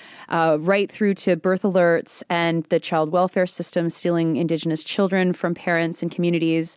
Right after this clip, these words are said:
all the way through to these murders and other injustices that happen, um, to, to, to, to people as they, as they move through life. And it's like, <sighs> it, I guess that,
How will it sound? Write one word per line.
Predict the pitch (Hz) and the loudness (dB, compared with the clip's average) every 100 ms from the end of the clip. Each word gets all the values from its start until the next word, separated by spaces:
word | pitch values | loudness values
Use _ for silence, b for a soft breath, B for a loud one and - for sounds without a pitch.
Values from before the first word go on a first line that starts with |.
| B B B | B B B
all | 185 | 0
the | 185 | 2
way | 175 | 2
through | 165 170 160 160 147 | 0 0 2 2 0
to | - - | -4 -6
these | 160 156 160 | -2 -2 0
murders | 160 160 156 156 156 - | 0 2 2 0 -2 -2
and | 165 | -2
other | 160 170 | 0 0
injustices | 156 151 - - 160 - | 0 -2 -4 -6 -4 -4
that | - | -4
happen, | 160 156 151 151 151 | -4 -2 -2 -2 -2
um, | 156 151 151 151 87 - | -4 -2 -2 -4 -6 -8
to, | - - | -10 -10
to, | - - 185 | -10 -6 -6
to, | - 180 | -4 -6
to | - | -6
people | - 180 180 165 | -6 -2 0 0
as | 160 | 0
they, | 175 165 165 | 0 -2 -2
as | 170 | -4
they | 170 | -2
move | 175 185 | 0 0
through | 185 190 | 0 -2
life. | 180 185 170 - | 0 0 -2 -4
And | 180 | -2
it's | 180 - | -2 0
like, | 190 180 - B B B B B B B B B B B B _ _ _ _ _ _ _ _ _ - | 0 0 -4 B B B B B B B B B B B B _ _ _ _ _ _ _ _ _ -12
<sighs> | 190 - - - | -10 -10 -16 -14
it, | - - 233 - - | -14 -4 -4 -4 -4
I | 240 | 0
guess | 262 262 | 0 0
that, | - 233 | 0 -2